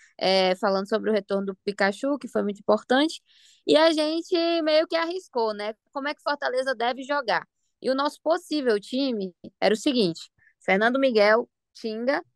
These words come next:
Benevenuto, Brites, Bruno Pacheco,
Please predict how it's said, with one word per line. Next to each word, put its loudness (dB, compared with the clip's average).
Benevenuto, 0
Brites, 2
Bruno -2
Pacheco, -2